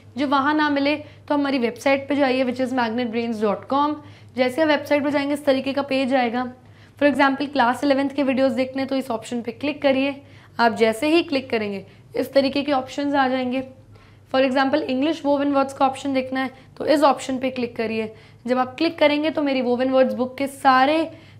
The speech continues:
अ, वीडियो लेक्चर्स की जो लिस्ट है वो इस तरीके से आपके सामने आ जाएगी।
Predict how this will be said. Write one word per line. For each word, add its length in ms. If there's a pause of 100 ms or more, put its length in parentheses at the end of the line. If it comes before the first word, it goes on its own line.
(120)
अ, 220
वीडियो 260
लेक्चर्स 380
की 100
जो 120
लिस्ट 380
है 80
वो 80
इस 140
तरीके 300
से 120
आपके 220
सामने 360
आ 100
जाएगी। 360